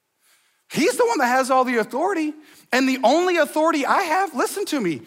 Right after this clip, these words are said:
is the word of God. This is why when people come in for pastoral care and we tell them what the word says, we're like, "Listen, you ain't gotta like it. This is what he said." "Yeah, but I don't think that's what that means." <laughs>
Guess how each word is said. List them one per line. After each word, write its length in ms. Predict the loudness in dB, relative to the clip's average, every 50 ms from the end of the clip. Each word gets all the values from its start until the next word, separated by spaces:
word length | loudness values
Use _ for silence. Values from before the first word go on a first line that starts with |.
| -20 -20 -20 _ _ _ _
is 180 | -2 -2 0
the 120 | 0 0 2
word 200 | 2 2 2 2
of 120 | 0 0
God. 340 | 0 0 0 2 0 -2 -4 -6 -12 -20 -20 _ _ _ _ _ _ _ _ _ _ _ _ _ _ _ _ _ _ _ _ _ _ _ _ _ _ -4
This 140 | -2 -2 0
is 160 | -2 -2 0
why 160 | 0 2 2
when 140 | 2 0 -2
people 260 | -2 -2 -2 -2 -2
come 180 | -2 -2 -2 -2
in 80 | -2 -2
for 120 | -2 -2
pastoral 460 | 0 0 0 0 0 -2 -2 -2 -2
care 220 | -2 -2 -2 0 0
and 80 | -2
we 80 | -2 -2
tell 180 | -2 0 0
them 100 | 0 0
what 140 | -2 -2 -2
the 80 | -2 -2
word 360 | 0 0 2 2 2 0 -2
says, 340 | -2 0 0 0 0 0 -2
we're 60 | -2
like, 160 | -2 -2 -2
"Listen, 240 | -2 -2 -4 -4 -4
you 100 | -4 -4
ain't 120 | -4 -2
gotta 160 | -2 -2 -2 0
like 240 | 0 0 0 -2
it. 100 | -4 -6
This 160 | -4 -6 -4 -4
is 60 | -2
what 160 | -2 -2 0
he 180 | -2 -2 -2 -2
said." 380 | -2 -2 0 0 0 -2 -4 -8 -16 -20 _ _ _ _ _ _ _ _ _ _ _ _ _ _ _ _ _ _ _ _ _ _ -4
"Yeah, 80 | -2
but 100 | 0 2
I 60 | 0 0
don't 100 | 0 0
think 100 | -2 -2
that's 160 | -2 -2 -2
what 140 | -4 -4 -2
that 360 | -4 -6 -6 -10 _ _ -8
means." 480 | -6 -4 -4 -4 -4 -6 -8 -12 -16 -18 _ _ _ _ _
<laughs> 100 | -20 -18